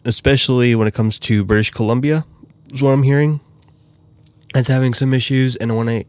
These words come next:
say that Ottawa, uh, and Quebec or Quebec, uh, however you wanna pronounce it, um,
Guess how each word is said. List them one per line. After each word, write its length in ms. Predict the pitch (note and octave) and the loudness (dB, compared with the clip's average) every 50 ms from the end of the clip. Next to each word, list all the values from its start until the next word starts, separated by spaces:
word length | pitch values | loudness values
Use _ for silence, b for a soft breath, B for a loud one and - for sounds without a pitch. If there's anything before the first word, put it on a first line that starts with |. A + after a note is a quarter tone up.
| - | -10
say 340 | - - - - A2+ A2 A#2 A#2 | -10 -8 -4 -2 0 0 0 0
that 200 | A2+ G#2 F2+ - | 0 -2 -4 -4
Ottawa, 440 | - F#2+ G2+ A2 A2 A2 A2+ A#2+ A2+ - B B B B B B B B B B B B B B | -4 -2 0 2 2 2 2 0 -2 -4 B B B B B B B B B B B B B B
uh, 400 | - - G2 F#2+ F2+ F2+ E2+ D#2+ | -4 -2 0 0 0 0 -2 -4
and 320 | - F2+ F2 F2 F2 F2 F2 - _ _ _ _ _ - | -6 -6 -6 -8 -8 -10 -12 -14 _ _ _ _ _ -6
Quebec 460 | - G2 F#2 G2+ G2 G2+ - - - | -4 -2 0 0 0 0 -2 -4 -6
or 220 | F#2+ F2+ E2 F2 | -4 -4 -4 -4
Quebec, 500 | - - G#2 A2 G2+ F#2 F2+ F#2 - - B B B B B B B _ - | -6 -2 -2 -2 0 0 -2 -4 -4 -8 B B B B B B B _ -4
uh, 420 | F#2+ F#2 F2+ E2+ D#2 D#2 D#2 D2+ - - - b b b b - | -2 -2 -2 -2 -4 -6 -8 -12 -14 -16 -20 b b b b -12
however 260 | F#2+ F2 E2+ D#2+ D#2+ | -10 -8 -8 -8 -8
you 80 | E2 E2 _ _ - | -10 -12 _ _ -12
wanna 200 | G2+ F2+ E2+ E2 | -10 -10 -8 -8
pronounce 400 | - F2 F2 F2 F2 F2 - G2+ | -8 -8 -8 -6 -8 -6 -4 -6
it, 120 | G2 - B B B B B B B - | -6 -6 B B B B B B B -4
um, 680 | F#2+ G2 G2 F#2+ F2+ F2 E2+ D#2+ E2 E2 E2 - - | -2 0 0 0 0 -2 -4 -6 -8 -10 -12 -14 -16